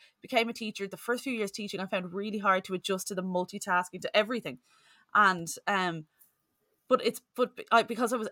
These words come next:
able to kind of push myself through the system. And then in my early twenties, I ended up with,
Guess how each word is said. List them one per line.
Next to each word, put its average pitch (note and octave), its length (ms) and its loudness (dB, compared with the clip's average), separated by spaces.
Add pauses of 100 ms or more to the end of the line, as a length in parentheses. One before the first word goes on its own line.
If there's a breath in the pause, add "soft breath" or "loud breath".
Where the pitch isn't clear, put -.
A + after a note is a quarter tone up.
able A3 300 2
to - 80 -4
kind A#3+ 140 -2
of - 80 -10
push A3 200 -4
myself G#3 360 -2
through G#3+ 180 -2
the A#3 100 -6
system. E3+ 400 -6 (240 loud breath)
And B3 140 4
then C#4+ 100 2
in D#4 60 0
my C4+ 140 2
early A3 180 0
twenties, G#3+ 320 -4
I G3 80 0
ended G3 220 -4
up G3 100 -4
with, D#3+ 120 -6